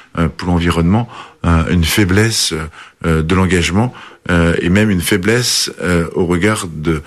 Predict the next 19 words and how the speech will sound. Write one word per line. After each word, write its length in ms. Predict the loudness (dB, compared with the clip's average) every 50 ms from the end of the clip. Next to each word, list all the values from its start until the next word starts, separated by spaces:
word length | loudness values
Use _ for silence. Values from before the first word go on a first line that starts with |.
| -12 -18 -20 -20 -20 _ -6
des 400 | -4 -2 0 2 2 2 2 2
actes 400 | 0 0 -2 -6 -6 -6 -6 -6
que 140 | -4 -2 0
nous 320 | 0 2 2 2 2 2
avons, 420 | 2 2 2 2 2 2 2 2 0
euh, 40 | 0 -2
à 100 | -4 -6
poser 420 | -4 -2 -2 -2 0 0 0 -2 -2 -4 -12 -20 -20 _ 0
nationalement. 560 | 0 2 2 2 0 0 0 0 0 -2 -4 -10 -16 -20 -20 -20 -20 -20 _ -4
Et, 60 | 0
euh, 240 | 0 2 2 0 -2
je 80 | -2 -4
pense 340 | -2 0 2 2 2 0 -2
que 220 | 0 0 0 0
sur, 440 | 0 -2 -2 -2 -2 -4 -4 -4 -6
euh, 60 | -8 -8 -10 -14 -18 -20 -8 _ -4
les 40 |
sujets 380 | -2 -2 0 0 0 2 2 2
notamment 460 | 2 0 -2 0 0 0 0 0 -2